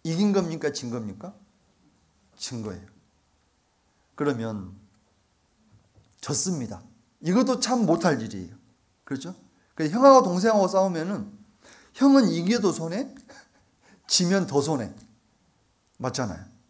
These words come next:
그래서 다윗이 뭘 선택했느냐? 도망가는 것을 이제 선택을 하게 됩니다. 이제 그런 일들이, 예, 다윗의 생애 속에 있었고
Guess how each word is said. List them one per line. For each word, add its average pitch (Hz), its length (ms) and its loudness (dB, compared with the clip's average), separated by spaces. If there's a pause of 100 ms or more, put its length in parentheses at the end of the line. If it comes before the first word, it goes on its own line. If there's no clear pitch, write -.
(520)
그래서 156 160 -4
다윗이 151 400 2
뭘 131 280 0
선택했느냐? 101 1040 -10 (840)
도망가는 135 640 0
것을 107 460 -10 (440)
이제 113 460 -12 (140)
선택을 104 640 -12 (320)
하게 165 240 -18
됩니다. 104 400 -20 (840)
이제 175 80 -6
그런 208 640 2 (200)
일들이, 143 680 -6 (440)
예, 90 380 -18 (320)
다윗의 147 400 -2
생애 190 240 -4
속에 135 220 -8
있었고 110 720 -12